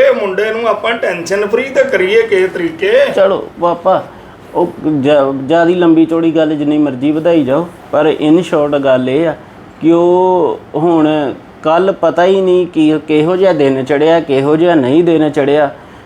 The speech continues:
Speaker 2: ਤੇ ਅਸੀਂ ਨਾ ਉਤਰਾ ਹੀ ਪੰਦਰਾਂ ਵੀਹਾਂ ਦਿਨਾਂ ਬਾਅਦ ਮਿਲਦੇ ਹਾਂ ਤੇ ਆਊਟਿੰਗ ਕਰਦੇ ਹਾਂ, ਤੇ ਅਸੀਂ ਗਏ ਹਾਂ, ਤੇ ਬਸ ਉਦੋਂ ਬਾਅਦ ਵਿੱਚ ਉਹ ਕਿਤੇ ਘਰੇ ਗਈ ਆ, ਉਹਦੇ ਘਰੇ ਮਾਂ ਉਹਦੀ ਨੇ ਕਲੇਸ਼ ਪਾ ਦਿੱਤਾ,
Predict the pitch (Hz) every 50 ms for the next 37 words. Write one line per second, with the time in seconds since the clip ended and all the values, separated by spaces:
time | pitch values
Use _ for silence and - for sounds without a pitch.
0 | - - - 170 170 - - - 170 185 190 202 202 202 208 220 214 202 185 156
1 | 127 - 165 175 180 175 175 170 156 151 147 151 147 143 147 156 165 170 165 156
2 | 147 143 143 135 139 139 139 147 151 147 139 127 123 120 120 135 147 165 160 131
3 | 110 - - - - - - - 143 135 131 120 139 135 131 120 127 120 117 120
4 | 147 165 175 156 127 - - - - - - - 180 185 190 202 208 190 180 180
5 | 185 190 208 208 208 202 190 - - - - - - - - - - - 180 170
6 | 156 165 175 190 180 190 202 190 190 190 202 202 202 185 156 147 151 165 175 185
7 | 196 196 190 165 135 - 160 170 190 196 175 180 156 151 151 143 - - 165 151
8 | 131 127 117 127 127 147 175 190 185 170 143 104 127 156 156 175 175 170 170 160
9 | 139 135 139 139 139 135 131 131 131 135 135 135 139 143 151 156 156 151 139 -
10 | 139 127 120 120 113 - - 143 143 147 151 151 - 170 175 170